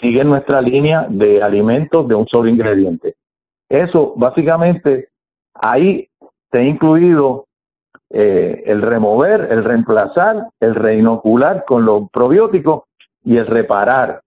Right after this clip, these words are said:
utilizar, este, el suero lácteo, que es el whey protein, que tiene glutamina, que es el aminoácido más abundante en nuestro cuerpo. Podemos utilizar aceite de krill para traer los omega tres.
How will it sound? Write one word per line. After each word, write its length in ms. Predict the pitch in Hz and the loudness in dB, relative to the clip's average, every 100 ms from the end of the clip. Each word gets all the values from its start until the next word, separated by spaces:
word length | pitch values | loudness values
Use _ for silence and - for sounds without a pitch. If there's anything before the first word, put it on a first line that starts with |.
| - | -8
utilizar, 800 | 113 110 104 104 127 120 143 - _ _ _ _ _ | -4 0 -2 -2 -2 -2 -2 -10 _ _ _ _ _
este, 800 | 113 110 _ 113 101 90 - - _ _ _ _ _ _ | -4 -4 _ -2 0 0 -4 -8 _ _ _ _ _ _
el 200 | 104 104 | -4 -2
suero 340 | - 120 139 | 0 0 2
lácteo, 600 | 127 147 160 120 117 147 _ _ _ _ _ _ - | 0 0 -2 -2 -2 -2 _ _ _ _ _ _ -4
que 100 | 101 | 0
es 60 | |
el 100 | 123 | 0
whey 300 | 107 120 127 | 0 0 0
protein, 720 | 117 127 110 143 151 127 117 - _ _ _ _ _ | 0 -2 0 0 2 2 0 -4 _ _ _ _ _
que 120 | - 104 | -4 -2
tiene 300 | 107 123 127 | 0 0 2
glutamina, 920 | 127 127 110 117 147 156 123 120 - _ | 0 0 0 2 0 0 0 -2 -10 _
que 80 | 98 | -2
es 80 | 110 | 0
el 100 | 107 | 0
aminoácido 600 | 110 107 113 120 113 104 | 0 0 -2 -2 -2 0
más 200 | 113 123 | 0 0
abundante 480 | 110 110 113 120 | 0 0 0 0
en 80 | 110 | 0
nuestro 320 | 110 110 107 | 0 0 -4
cuerpo. 520 | 117 160 156 120 113 _ _ _ _ _ _ _ | 0 -2 -2 -4 -4 _ _ _ _ _ _ _
Podemos 460 | - 113 110 131 131 | -2 0 2 2 0
utilizar 440 | 127 123 123 139 123 | 0 0 0 0 0
aceite 420 | - 120 120 131 | 0 -2 2 2
de 180 | 127 101 | 0 0
krill 380 | 135 147 147 | -2 -2 -2
para 260 | 135 107 107 | -4 -4 -2
traer 220 | 107 107 | 0 0
los 140 | 120 123 | 0 0
omega 480 | 127 117 117 110 | 0 0 0 0
tres. 280 | - 160 175 | 0 -2 -4